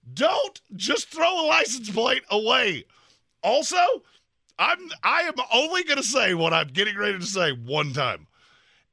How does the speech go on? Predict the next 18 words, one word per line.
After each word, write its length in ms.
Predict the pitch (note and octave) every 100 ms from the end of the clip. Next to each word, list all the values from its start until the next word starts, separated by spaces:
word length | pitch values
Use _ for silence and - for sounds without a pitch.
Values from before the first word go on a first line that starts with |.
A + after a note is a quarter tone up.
| _ -
If 340 | E4 D#4+ C4
you 220 | C#4+ D#4 -
own 240 | C4+ C#4+ C4+
a 60 |
business, 720 | A3+ B3 C4 A#3+ E3 - - - _ _ -
invest 960 | A3+ A3 F3+ C#3+ C4 E4 C4+ - - - _ _ _
in 540 | A#3 C4+ C4+ C4+ C4+ A#3 -
your 300 | E3 F3+ E3+
camera 760 | - G#3+ B3+ C4 C4 C4 B3+ G#3
system. 600 | - - C#4 A3 G3 C#3 - _ _ _ _ _ _ _ _ _ _ -
That's 120 | A#3
it. 120 | D#4+ - _ _ _
That's 100 | G3
all 40 | G#3
I'm 40 |
gonna 100 | A#3
say. 180 | F#3+ E3 - _ _ _ _ _ _
Just 260 | D3 G3+ -